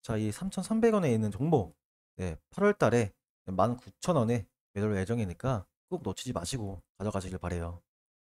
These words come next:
네, 이렇게 해서 오늘 팔월 십오일 광복절인데, 저 우리 주주 여러분들, 자, 지금 현재 이 평일에 이 퐁당퐁당으로 지금 이 휴-, 휴일이 껴있어서 금요일장이 되게 안 좋을 거라고 예상을 하는데요.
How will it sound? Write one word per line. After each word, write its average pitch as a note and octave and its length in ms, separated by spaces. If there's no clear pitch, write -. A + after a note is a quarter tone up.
네, B2+ 80
이렇게 B2+ 200
해서 D#3+ 160
오늘 D#3 360
팔월 A#3 340
십오일 D#3 600
광복절인데, B2+ 920
저 G#2+ 120
우리 A2 140
주주 A2+ 200
여러분들, A2+ 560
자, A2 60
지금 C#3 280
현재 F3 440
이 G#2+ 140
평일에 E3 540
이 G3+ 80
퐁당퐁당으로 F3 1200
지금 G2+ 360
이 G2 320
휴-, - 140
휴일이 F3 360
껴있어서 D3 680
금요일장이 D#3+ 560
되게 A#2 200
안 G2+ 320
좋을 D3 240
거라고 B2 280
예상을 G2+ 260
하는데요. A#2 520